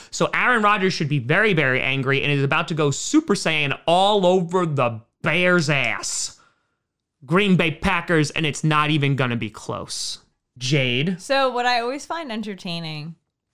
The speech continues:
Speaker 2: about Packers games is even though I don't watch them.
Speaker 1: Nope. Or,
Speaker 2: I,
Speaker 1: or any games, really.
Speaker 2: I always know how the game's going.
Speaker 1: By how quiet I am?
Speaker 2: <laughs> Because at the beginning of streams,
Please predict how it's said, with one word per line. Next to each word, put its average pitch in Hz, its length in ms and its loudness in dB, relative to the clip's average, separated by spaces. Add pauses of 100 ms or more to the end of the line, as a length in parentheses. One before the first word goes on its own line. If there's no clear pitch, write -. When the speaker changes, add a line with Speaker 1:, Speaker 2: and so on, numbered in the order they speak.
(460)
Speaker 2:
about 180 300 0
Packers 170 520 -6
games 147 520 -14 (100)
is 214 160 -8
even 240 240 -8
though 330 160 0
I 247 380 -2 (160)
don't 180 260 -6
watch 165 520 -4
them. 139 500 -10
Speaker 1:
Nope. 139 260 -4 (320)
Or, 175 80 2
Speaker 2:
I, 170 120 4
Speaker 1:
or 170 200 2
any 175 160 0
games, - 300 -10
really. 349 240 2
Speaker 2:
I - 40 2
always 370 460 2
know 233 540 2
how 226 180 2
the 233 140 -2
game's 240 440 -4
going. 220 640 -4
Speaker 1:
By 143 120 -8
how 147 100 2
quiet 139 320 -4
I 156 80 -4
am? 180 180 -4
Speaker 2:
<laughs> 403 240 -4
Because 403 340 -2
at 403 100 -12
the 415 100 -2
beginning 311 420 -2
of 370 100 -4
streams, 254 680 -8